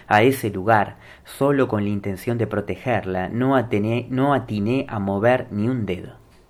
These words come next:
Dejé que se la llevara, ese hombre, su mago, ese señor viejo, distinguido y encorvado, elegante,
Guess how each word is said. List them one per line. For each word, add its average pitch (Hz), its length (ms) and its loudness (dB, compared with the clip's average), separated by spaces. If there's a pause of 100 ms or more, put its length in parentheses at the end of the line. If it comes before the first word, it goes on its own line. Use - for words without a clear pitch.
(1400)
Dejé 113 380 2
que 110 100 -2
se 101 140 -4
la 98 80 0
llevara, 92 560 -6
ese 110 300 -2
hombre, 87 360 -6 (280)
su - 180 -2
mago, 90 400 2 (180)
ese 131 200 0
señor 113 340 0
viejo, 110 460 0
distinguido 110 720 -2
y 104 120 0
encorvado, 92 680 -2
elegante, 101 720 0